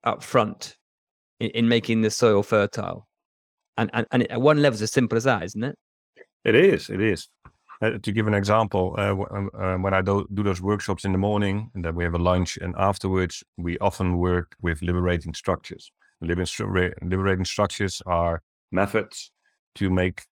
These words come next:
Speaker 2: a use of wisdom of the crowd. And if you do that, liberating structures, without the workshop up front, you get good ideas, um,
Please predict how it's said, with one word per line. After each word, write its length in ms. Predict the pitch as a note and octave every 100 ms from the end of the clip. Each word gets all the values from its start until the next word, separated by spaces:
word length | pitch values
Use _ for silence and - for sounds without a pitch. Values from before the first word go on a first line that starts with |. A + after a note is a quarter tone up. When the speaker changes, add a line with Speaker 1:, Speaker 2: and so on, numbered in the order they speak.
| -
Speaker 2:
a 80 | F2
use 260 | F2+ A2+
of 140 | A#2+ F#2
wisdom 380 | F#2+ A2+ F#2+ F#2
of 100 | F2
the 60 |
crowd. 360 | E2 G2 D2+ - _ _ _ _ _ _ _ _ _ _ _ _ _ _ _ _ _ _ _
And 520 | G2 G2 G2 F#2+ G2+ -
if 160 | A#2
you 160 | A#2 A2+
do 220 | G2+ C3
that, 200 | A#2+ G2 G2
liberating 460 | A#2 A#2 G#2+ G2
structures, 640 | - C#3+ B2+ - F#2+ - -
without 500 | G#2 G2 G#2+ A#2+ B2 -
the 100 | G#2+
workshop 440 | A2 F#2 G2+ -
up 160 | F2+ -
front, 340 | A#2+ G2 F#2+
you 100 | C3
get 240 | D3+ D3
good 200 | G2+ A2+
ideas, 680 | G2 F2 F2 F2+ - - - _ _ _ _ _ _ _ _ _ _ -
um, 680 | A2+ F2 E2+ E2+ E2 E2 E2